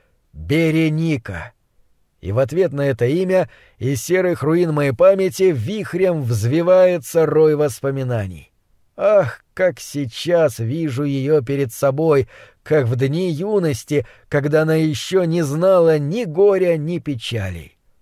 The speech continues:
О, красота несказанная! Волшебница! О,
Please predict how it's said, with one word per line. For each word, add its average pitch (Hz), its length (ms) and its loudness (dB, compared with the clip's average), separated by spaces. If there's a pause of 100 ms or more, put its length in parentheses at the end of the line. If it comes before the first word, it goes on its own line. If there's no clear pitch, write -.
(120)
О, 180 400 2
красота 151 760 0
несказанная! 127 1160 -2 (280)
Волшебница! 156 1500 0 (500)
О, 175 360 4